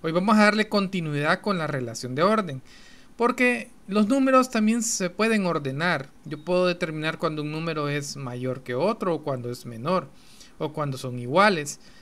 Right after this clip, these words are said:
Entonces los números también, que recuerden la definición de los números naturales, que son números que se, se llevan un orden y que nos sirven para contar. Muy bien, entonces,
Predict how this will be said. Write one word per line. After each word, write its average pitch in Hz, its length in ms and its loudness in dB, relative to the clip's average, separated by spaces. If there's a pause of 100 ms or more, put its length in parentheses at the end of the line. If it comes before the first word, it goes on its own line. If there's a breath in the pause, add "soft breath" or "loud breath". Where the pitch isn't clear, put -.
(140)
Entonces 185 540 0
los 170 140 -2
números 214 400 2
también, 180 520 -4
que - 60 -14
recuerden 156 400 -4
la 202 80 2
definición 190 480 -2
de 180 80 -2
los 151 140 -4
números 160 460 -6
naturales, 170 680 -2 (300 loud breath)
que 143 60 -10
son 151 160 -6
números 175 340 -2
que 156 260 -4
se, 143 240 -12
se 131 400 -10 (340)
llevan 143 520 -6
un 165 180 -4
orden 196 480 2 (1120 loud breath)
y 175 80 -6
que 185 120 2
nos 160 140 -2
sirven 180 220 -2
para 165 280 -4
contar. 113 480 -10 (720 loud breath)
Muy 180 140 0
bien, 156 200 -2
entonces, 190 540 0